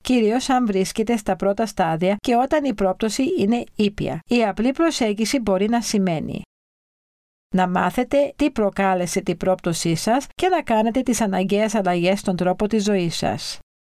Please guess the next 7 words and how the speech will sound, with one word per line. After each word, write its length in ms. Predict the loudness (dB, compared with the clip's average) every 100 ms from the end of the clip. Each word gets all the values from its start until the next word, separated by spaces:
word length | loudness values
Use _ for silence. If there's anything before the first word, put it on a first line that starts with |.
| _ _ _ _ _ _ _ _ 0
Να 140 | 2
διατηρείτε 800 | 2 0 0 0 0 -2 -2 0
καλές 380 | 0 0 0 -2
συνήθειες 600 | 0 2 2 0 -2 0
ούρησης 520 | 0 0 0 0 0
και 120 | -2
αφόδευσης, 800 | -2 0 0 0 -2 0 -2 -2